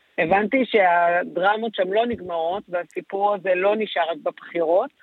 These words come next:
ואמרתי לו, באמת, זה היה כבר יותר קשה, הוא קצת היה כבר רוקסטאר ברמה הארצית,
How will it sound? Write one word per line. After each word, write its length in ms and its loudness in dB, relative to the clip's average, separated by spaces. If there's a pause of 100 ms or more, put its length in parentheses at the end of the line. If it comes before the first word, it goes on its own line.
(560)
ואמרתי 1300 4
לו, 720 4 (460)
באמת, 320 -2 (180)
זה 60 0
היה 180 2
כבר 260 -4
יותר 220 0 (100)
קשה, 220 -4
הוא 100 -4
קצת 280 -6
היה 160 2
כבר 160 -2
רוקסטאר 500 0
ברמה 380 2
הארצית, 540 -2